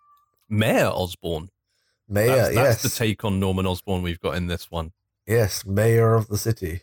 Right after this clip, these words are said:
Speaker 1: Mm.
Speaker 2: Still super, you know, science company owner,
Speaker 1: Yep,
Speaker 2: inventor
Speaker 1: Oscorp is
Speaker 2: himself.
Speaker 1: still there. Oscorp is still a big, big deal, but Norman himself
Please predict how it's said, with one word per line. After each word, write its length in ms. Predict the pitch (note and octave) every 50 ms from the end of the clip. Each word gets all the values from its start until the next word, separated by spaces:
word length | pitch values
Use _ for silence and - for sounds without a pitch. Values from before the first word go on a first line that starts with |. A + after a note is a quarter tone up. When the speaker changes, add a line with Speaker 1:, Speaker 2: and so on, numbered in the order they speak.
| _ -
Speaker 1:
Mm. 520 | G2+ G#2+ A#2+ C#3 C#3 G#2+ F#2+ F2 F2 - _ _ _ _ _
Speaker 2:
Still 540 | - - - - B2+ C#3 D#3 D3+ C#3+ C3 B2
super, 920 | B2 - - - C#3 C3+ B2 - - B2 B2+ B2+ B2+ B2+ B2+ B2 A#2+ B2 _ _ _ _ _ _
you 100 | - A#2+
know, 320 | A2+ G#2+ A2 A#2 A2+ A2+ A2 - _ _ _ _ _ _ _ _ _ _ _ _ _ -
science 400 | - - B2 A2+ A#2 A#2 - -
company 460 | - A#2+ A#2 A2+ A#2 A2+ A2 A2 A2
owner, 680 | A2 A2 A2 A2 G#2+ G#2+ A2 A2 A2 A2 G#2+ G#2+ G#2+ G2+ - _ _ _
Speaker 1:
Yep, 160 | - B2+ C3
Speaker 2:
inventor 360 | A2 G2 A2 C3 D3 - - A2+
Speaker 1:
Oscorp 120 | - -
is 60 | -
Speaker 2:
himself. 280 | A2 G#2 G2 G#2 A#2+ A2
Speaker 1:
still 140 | D3+ E3+ E3+
there. 360 | C3 A2 G2+ G#2 A#2 C#3+ D3
Oscorp 420 | - A#2+ B2 - - - B2+ B2 -
is 80 | G2+
still 220 | - - C#3+ C3+ A#2
a 100 | G#2 G2
big, 480 | - _ - A2+ B2 C3 C3 B2+ -
big 180 | - C#3 B2+ -
deal, 300 | - D3 C3 G#2+ G#2+ A2
but 300 | G2+ - G2+ G2 G2 F2 - _ _ _
Norman 300 | A2 G#2 A2+ C#3+ D#3+ D#3+
himself 380 | D3 C3+ C3 - D#3 D#3 D#3